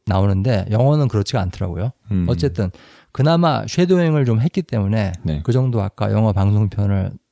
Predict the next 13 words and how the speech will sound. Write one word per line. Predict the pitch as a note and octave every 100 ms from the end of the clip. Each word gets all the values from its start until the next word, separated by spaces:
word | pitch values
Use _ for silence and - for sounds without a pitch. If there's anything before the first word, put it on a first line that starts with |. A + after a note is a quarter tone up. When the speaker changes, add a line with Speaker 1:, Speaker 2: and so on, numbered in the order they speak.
| _ _ -
Speaker 1:
녹음할 | G#2+ G#2+ G2
때 | F#2+ C#3+ G3 _ _ _ _ _ _
그나마 | - B2 C3 B2+
그 | A2
정도 | A2 B2+ B2
말을 | G#2 F#2+ G2
할 | C#3+
수 | -
있었다고 | G2 G#2+ - F#2+ F2+ F#2+
생각을 | C#3 C#3 G#2 E2+ E2+ - _
합니다. | - D#3 A#2 G2 A#2+ _ -
Speaker 2:
음. | F#2 E2+ E2+
Speaker 1:
여러분도 | A#2+ A#2 C#3+ B2+ A#2 A2+